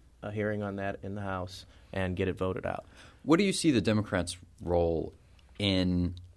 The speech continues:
Speaker 2: any sort of tax cut proposal coming out of the House?
Speaker 1: Well, I think if you looked at what happened in veto session, I
Speaker 2: Yeah.
Speaker 1: think that there's, uh, no way to not have us at the table.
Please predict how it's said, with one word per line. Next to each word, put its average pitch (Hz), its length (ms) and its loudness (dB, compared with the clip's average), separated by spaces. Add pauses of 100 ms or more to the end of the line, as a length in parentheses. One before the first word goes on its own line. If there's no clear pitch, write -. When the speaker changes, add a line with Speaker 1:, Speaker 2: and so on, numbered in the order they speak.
(180)
Speaker 2:
any 107 180 4
sort 101 320 4
of 82 560 4
tax 92 260 0
cut - 220 -4
proposal 80 540 -6
coming 80 320 -4
out 78 80 -6
of 76 80 -8
the 80 60 -10
House? - 580 -12
Speaker 1:
Well, 127 80 8
I 135 60 10
think 147 200 2
if 135 140 0
you 120 60 2
looked 120 200 4
at 110 80 2
what 110 140 0
happened 107 260 0
in 95 100 -2
veto 98 220 0
session, 107 540 -2 (180)
I - 80 -6
Speaker 2:
Yeah. - 80 -6
Speaker 1:
think 101 200 -4
that 98 180 -6
there's, 95 560 -4 (360)
uh, - 280 -6
no 110 340 4
way 104 320 2
to - 180 -8
not 98 260 -2
have 95 180 -2
us 92 180 -6
at - 80 -10
the - 60 -20
table. - 400 -10